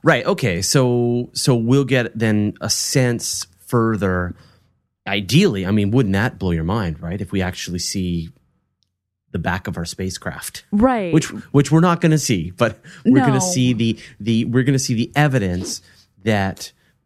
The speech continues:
Speaker 1: that the uni-, that, that light behaves, or that the, the universe behaves in this way that we've talked about, that, that if you look in one direction long enough, you'll see the back of your own head.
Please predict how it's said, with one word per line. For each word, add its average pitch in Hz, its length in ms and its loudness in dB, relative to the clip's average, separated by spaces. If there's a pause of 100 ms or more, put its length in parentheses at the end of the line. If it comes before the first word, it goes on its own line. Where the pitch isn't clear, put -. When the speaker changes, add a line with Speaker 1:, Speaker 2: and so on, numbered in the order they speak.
(260)
Speaker 1:
that 101 220 -2
the 110 100 0
uni-, 101 360 0
that, 104 320 -6
that 95 180 -2
light 107 320 0
behaves, 98 460 -2
or 92 80 -4
that 92 160 -6
the, 98 100 -4
the 87 160 -6
universe 110 320 0
behaves 104 380 -4
in 92 60 -4
this 90 180 -6
way 92 160 -2
that 85 100 -4
we've 85 140 -6
talked 80 260 -10
about, - 280 -20
that, 85 280 -10 (560)
that 90 120 -4
if 85 80 -8
you 101 80 -2
look 113 180 0
in 107 140 0
one 104 140 2
direction 95 560 -2
long 90 260 0
enough, 87 380 -4 (920)
you'll 95 220 0
see 101 240 0
the 87 100 -2
back 85 240 -2
of 82 120 -10
your 85 100 -2
own 80 120 -4
head. 80 280 -14